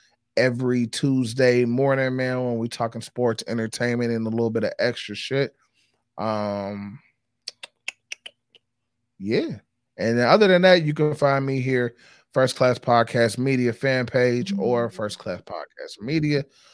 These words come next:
Uh, we drop all the content. We still working on the network to where we gonna put, uh, have all of these different, uh, shows and entertainment and stuff like that under one umbrella.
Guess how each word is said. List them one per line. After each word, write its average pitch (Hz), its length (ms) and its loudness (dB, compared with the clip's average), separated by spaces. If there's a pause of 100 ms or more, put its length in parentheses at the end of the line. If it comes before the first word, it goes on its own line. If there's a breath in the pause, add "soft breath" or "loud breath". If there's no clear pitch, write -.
(160 soft breath)
Uh, 110 400 0 (520)
we 113 120 -4
drop 117 420 -2
all 131 260 4
the 123 80 -6
content. 139 840 -2
We 107 100 -6
still 131 320 0
working 127 320 0
on 123 140 -4
the 113 80 -4
network 131 680 0
to - 140 -8
where 117 200 -2
we 120 120 -4
gonna 117 240 -6
put, 120 340 -4 (760)
uh, 104 320 0 (140)
have 123 280 -2
all 123 180 2
of 123 80 -2
these 123 220 -2
different, 120 440 -2
uh, 113 200 0
shows 120 840 -2 (560)
and 104 240 -6
entertainment 120 760 -2
and 104 80 -6
stuff - 280 -4
like 113 280 -2
that 113 260 0
under 104 380 -4
one 110 280 -6
umbrella. 113 640 -2